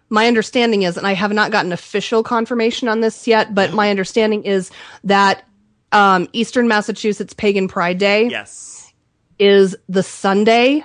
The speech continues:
Speaker 1: of that weekend. So we'll be doing the meet and greet in Salem on Saturday.
Speaker 2: Could we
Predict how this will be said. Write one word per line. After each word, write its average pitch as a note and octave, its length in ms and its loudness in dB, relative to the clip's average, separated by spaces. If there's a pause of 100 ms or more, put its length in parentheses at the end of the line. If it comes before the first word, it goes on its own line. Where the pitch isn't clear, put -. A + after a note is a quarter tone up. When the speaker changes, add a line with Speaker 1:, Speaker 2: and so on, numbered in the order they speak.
(120)
Speaker 1:
of B3 160 0
that A#3+ 200 2
weekend. A#3+ 440 0
So A3 120 2
we'll A3+ 160 4
be A#3+ 140 2
doing G#3+ 300 2
the G3 60 -2
meet A3 220 -2
and A#3+ 120 -2
greet G#3 320 -2
in A3 260 2
Salem G#3+ 540 0
on F#3+ 160 -2
Saturday. G#3+ 760 0 (160)
Speaker 2:
Could E3 140 -10
we D3+ 40 -14